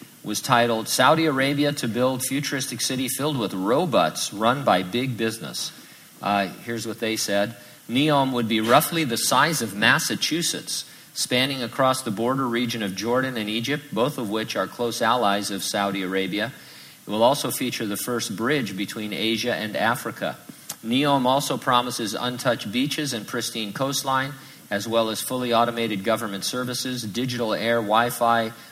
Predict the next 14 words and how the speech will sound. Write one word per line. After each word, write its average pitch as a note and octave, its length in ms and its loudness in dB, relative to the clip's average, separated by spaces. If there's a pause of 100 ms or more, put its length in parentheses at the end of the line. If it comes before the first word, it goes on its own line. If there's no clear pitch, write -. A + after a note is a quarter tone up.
(140)
world-class B2 560 2
education, A2+ 640 -4
a G2 100 -2
robust A2+ 500 2
media C#3 280 -2
landscape, A#2 600 -2 (380)
the G2+ 80 -6
best A#2 340 2
in G2+ 100 -6
artificial B2+ 640 0
intelligence A2+ 600 -2
and G2 140 -6
augmented G#2 720 -4
reality F#2+ 720 -2